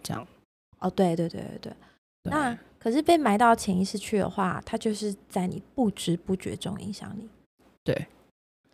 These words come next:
Speaker 2: 它就是更会影响你，而且是在你不知不觉的情况下。所以我们的建议就是，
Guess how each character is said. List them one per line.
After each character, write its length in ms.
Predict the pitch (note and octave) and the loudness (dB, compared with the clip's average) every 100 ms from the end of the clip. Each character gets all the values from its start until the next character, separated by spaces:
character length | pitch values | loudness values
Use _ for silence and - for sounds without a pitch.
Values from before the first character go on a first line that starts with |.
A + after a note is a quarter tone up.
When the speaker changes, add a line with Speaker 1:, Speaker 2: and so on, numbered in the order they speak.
| - - | -20 -6
Speaker 2:
它 100 | C4+ | -4
就 140 | C4 | 0
是 240 | C4 B3 G#3+ - _ _ _ _ | 2 0 -2 -14 _ _ _ _
更 240 | - A#3+ G#3+ | 6 8 8
会 140 | G#3+ | 4
影 180 | E3+ F3+ | 4 0
响 200 | D#3+ E3+ | 0 -2
你， 120 | F3+ | 0
而 80 | G3 | 0
且 100 | F#3+ | 0
是 140 | F3 | -2
在 160 | F3+ F3+ | 0 0
你 100 | F#3+ | 0
不 140 | - | -2
知 140 | F#3 F3 | -2 -2
不 120 | F3 | -4
觉 180 | E3+ D#2+ | -4 -6
的 40 | |
情 200 | - - | -8 -10
况 200 | F3+ F#3+ | -8 -8
下。 160 | G3 - G#3 - - - - - | -8 -8 -12 -16 -20 -20 -20 -6
所 180 | A#3+ | 0
以 300 | B3+ C4 G#3 - _ | 0 0 -4 -8 _
我 100 | G3 | 0
们 100 | F#3 | 2
的 120 | F#3 G#3 | 4 2
建 240 | B3 A3 | 4 4
议 140 | G#3+ | 4
就 140 | G3 G3+ | 2 0
是， 300 | G#3 G#3 | 0 0